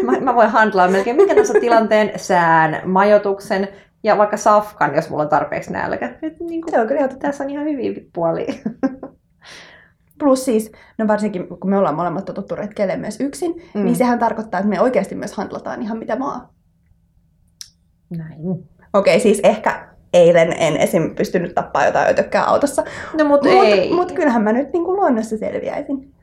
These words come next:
Speaker 1: No ihan, kyllähän me se tiedetään. No mihinkä sä lähtisit treffeille? Jos, jos oletetaan, että sä oot mennyt sinne Tinderiin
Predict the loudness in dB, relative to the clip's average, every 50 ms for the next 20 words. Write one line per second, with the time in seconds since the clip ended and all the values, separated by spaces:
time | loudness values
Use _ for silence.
0 | -18 -14 -10 -8 -8 -6 -6 -6 -6 -8 -8 -10 _ _ _ -16 -14 -14 -14 -14
1 | -12 -12 -12 -12 -12 -12 -12 -12 -12 -12 -14 -12 -12 -12 -12 -12 -14 -16 -18 _
2 | _ _ _ _ _ _ _ _ _ _ _ _ _ -2 0 0 0 2 2 2
3 | 4 2 2 0 0 0 0 0 -2 -2 -4 -6 -4 -2 0 2 2 2 2 0
4 | -2 -2 0 0 0 0 0 -2 -4 -6 -10 -18 _ _ _ _ _ _ _ _
5 | _ _ _ _ _ _ _ _ -2 0 0 0 -2 0 2 2 4 6 6 6
6 | 6 6 4 2 2 2 2 0 0 0 0 0 0 0 0 0 0 -2 -4 -4
7 | -6 -8 -6 -2 0 0 0 2 0 0 -2 -2